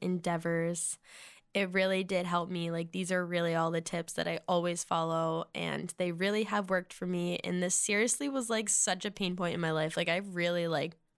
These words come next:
this is something that, like, since I ha-, have lived on my own has bothered me. And this is something that in the last month I figured out. So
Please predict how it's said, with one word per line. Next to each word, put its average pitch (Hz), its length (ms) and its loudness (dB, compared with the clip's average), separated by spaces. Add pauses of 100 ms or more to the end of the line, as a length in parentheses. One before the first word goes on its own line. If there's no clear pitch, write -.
(100)
this 220 300 0
is 294 80 0
something 262 400 0
that, 220 120 4
like, 196 260 2
since 202 420 2
I 208 160 4
ha-, 208 100 -2 (180)
have 196 340 -2
lived 196 260 -2
on 196 160 4
my 190 140 0
own 175 440 2 (120)
has 190 300 0
bothered 170 380 -2
me. 254 300 0
And 202 260 0
this 190 200 0
is 196 60 -2
something 190 420 -2
that 185 180 2
in 190 140 0
the 180 100 0
last 175 400 0 (400)
month 175 540 2 (200)
I 175 100 0
figured 160 420 -2
out. 117 240 -2
So 190 420 2